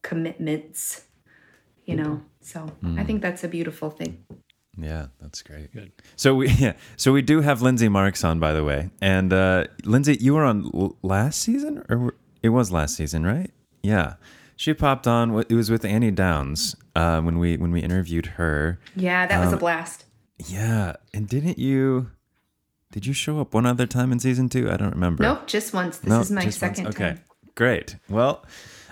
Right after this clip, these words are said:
Speaker 2: uh, for
Speaker 3: Welcome
Speaker 2: those
Speaker 3: back.
Speaker 2: of you, yeah, for those of you, can, Lindsay, can you give a quick just,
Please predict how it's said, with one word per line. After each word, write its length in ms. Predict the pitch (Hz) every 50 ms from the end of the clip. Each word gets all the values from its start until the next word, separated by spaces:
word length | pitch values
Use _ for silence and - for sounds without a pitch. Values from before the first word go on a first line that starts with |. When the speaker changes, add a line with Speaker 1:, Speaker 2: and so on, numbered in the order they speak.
| - -
Speaker 2:
uh, 220 | 120 120 120 120
for 60 | 117
Speaker 3:
Welcome 220 | 156 160 - - 170
Speaker 2:
those 200 | 139 - - -
Speaker 3:
back. 140 | 143 123 -
Speaker 2:
of 220 | 120 - - - -
you, 40 | 101 98 107 127
yeah, 220 | 151 139 92 87
for 220 | - - - 113 110
those 200 | 131 135 131 139
of 120 | 127 117
you, 420 | 120 117 113 113 113 110 110 - - - - - _ _ _ _ _ -
can, 180 | - 123 123 - - - 107
Lindsay, 320 | 95 117 113 104 113 113
can 140 | 98 117 120
you 100 | 120 113
give 180 | 110 110 101 101
a 120 | - 92
quick 480 | - - - - 107 101 98 - - -
just, 440 | - 92 87 85 - - - -